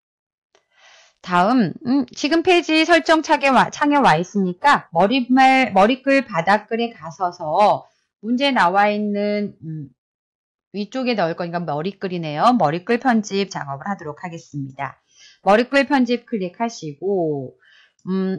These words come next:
왼쪽에다가 넣으라고 했습니다. 어떤 내용을 입력할 거냐면 출력 시간이라고 넣겠습니다.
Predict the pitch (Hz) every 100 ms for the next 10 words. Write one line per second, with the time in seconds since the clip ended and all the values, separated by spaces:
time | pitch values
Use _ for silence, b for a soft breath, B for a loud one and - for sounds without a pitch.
0 | - 196 262 277 339 311 285 269 262 208
1 | 156 156 165 202 208 - 214 196 147 143
2 | 143 190 170 - 165 - 269 254 226 202
3 | 208 180 143 147 - 190 190 156 143 147
4 | 220 214 165 135 _ _ _ _ - 339
5 | 339 349 359 359 285 262 247 180 160 151
6 | 135 - 151 - 143 -